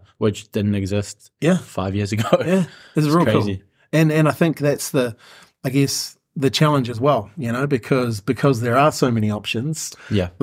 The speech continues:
Speaker 2: Um, and we'll definitely talk about technology, uh, in this chat, 'cause I know you'll have some ideas about A I and all that sort of stuff. So really, you went to the, you've gone to the University of Life,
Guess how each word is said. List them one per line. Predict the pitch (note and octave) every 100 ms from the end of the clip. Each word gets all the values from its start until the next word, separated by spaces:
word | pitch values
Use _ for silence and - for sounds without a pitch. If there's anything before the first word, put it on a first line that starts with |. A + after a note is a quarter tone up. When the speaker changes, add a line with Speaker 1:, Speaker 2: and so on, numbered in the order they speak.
| C3+
Speaker 2:
Um, | C#3 C3 B2+ B2+ B2+ C3
and | C3 B2+ E3 C3+
we'll |
definitely | C3 E3+ G3 -
talk | D3 C3+
about | A#2 A#2+
technology, | - C3 A2 C3 A2 A#2 G#2 G2
uh, | - A2+ A#2+
in | A2+
this | G#2
chat, | C3 A2
'cause | -
I |
know | A2 A#2+
you'll | A#2+ G#2
have | B2
some | - G#2+
ideas | G#2+ A2+ G2+
about | G2+ -
A | A2+ G#2+
I | A2+ A2+
and | G#2+ G#2
all | A2+
that | A2+ -
sort | A2
of | G#2
stuff. | - D2 - _ _ - - - -
So | - G3+ G#3
really, | G3 C#4+ E3
you | D3+ G#3
went | F#3
to | B2+
the, | D3+
you've | F#3 F#3
gone | D#3+
to | B2+
the | A2+
University | C3 B2 C3 - A2+
of | G2+
Life, | A#2 G3+ - -